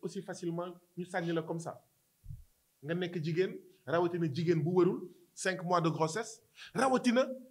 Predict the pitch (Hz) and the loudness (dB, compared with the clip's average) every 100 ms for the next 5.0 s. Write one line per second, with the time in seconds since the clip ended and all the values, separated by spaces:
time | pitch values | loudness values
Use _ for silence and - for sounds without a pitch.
0 | - _ _ 320 - - - - _ _ | -20 _ _ 4 4 -6 -18 -20 _ _
1 | - - 262 - 254 247 196 247 240 233 | 2 6 8 10 8 8 6 8 8 6
2 | - - - 143 214 262 254 - - - | 0 -12 -8 2 6 6 4 -4 -10 -10
3 | - - - - _ _ _ _ _ 131 | -10 -12 -16 -20 _ _ _ _ _ 6
4 | 185 240 226 226 226 143 139 240 233 | 8 12 12 10 6 4 6 10 10